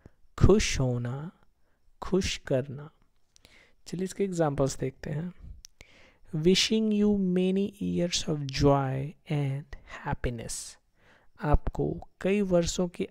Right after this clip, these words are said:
आनंद और खुशी की कामना। विश मतलब कामना। Joy and happiness means आनंद और खुशी। दूसरा एग्जांपल है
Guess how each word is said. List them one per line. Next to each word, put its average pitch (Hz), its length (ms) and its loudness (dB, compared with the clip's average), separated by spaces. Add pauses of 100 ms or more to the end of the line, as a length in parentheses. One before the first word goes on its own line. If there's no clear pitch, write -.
(120)
आनंद 170 440 0
और 156 200 2
खुशी 156 400 8
की 202 260 -8 (220)
कामना। 131 520 -4 (1500)
विश 147 420 -2
मतलब 147 300 -6 (200)
कामना। 139 400 -4 (960)
Joy 165 600 4
and 165 80 -2 (160)
happiness 147 500 -8
means 190 360 -10 (140)
आनंद 151 460 -4
और 147 220 -2
खुशी। - 480 2 (1000)
दूसरा 156 300 -2
एग्जांपल 143 460 0
है 151 240 -4